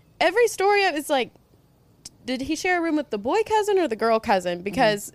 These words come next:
Speaker 1: it's never clear on which cousin actually saw the, the marks coming out of his stomach or something, but his cousins actually witnessed it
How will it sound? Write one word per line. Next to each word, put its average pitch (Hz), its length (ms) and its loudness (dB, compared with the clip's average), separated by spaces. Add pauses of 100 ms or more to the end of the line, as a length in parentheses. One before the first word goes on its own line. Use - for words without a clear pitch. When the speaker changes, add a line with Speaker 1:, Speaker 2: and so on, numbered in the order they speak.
(120)
Speaker 1:
it's - 320 0
never 285 320 2
clear 269 460 2
on 214 260 0
which 220 280 -4
cousin 214 400 0 (100)
actually 208 400 -2
saw 202 640 2 (520)
the, 208 500 0
the 196 120 0
marks 220 360 0
coming 262 240 0
out 254 100 2
of 240 60 -4
his 247 100 -6
stomach 247 420 0
or 220 40 -4
something, 214 220 -8
but 208 260 2 (260)
his 254 240 -2
cousins 330 380 0
actually 220 320 -2
witnessed 196 480 -4
it 262 260 -2